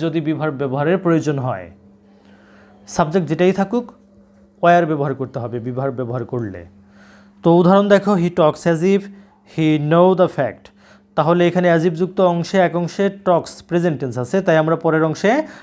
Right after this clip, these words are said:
past tense ব্যবহার করেছি knew। He talks as if he knew the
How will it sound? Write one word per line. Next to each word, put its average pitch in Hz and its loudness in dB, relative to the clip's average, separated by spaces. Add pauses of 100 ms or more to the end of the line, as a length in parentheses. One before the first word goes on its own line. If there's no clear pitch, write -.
(120)
past 170 4
tense 180 -2
ব্যবহার 143 0
করেছি 151 -2 (400)
knew। 175 4 (560)
He 170 0 (140)
talks 180 2 (100)
as 165 -2 (120)
if 170 -2
he 165 -4 (100)
knew 180 2 (160)
the 147 0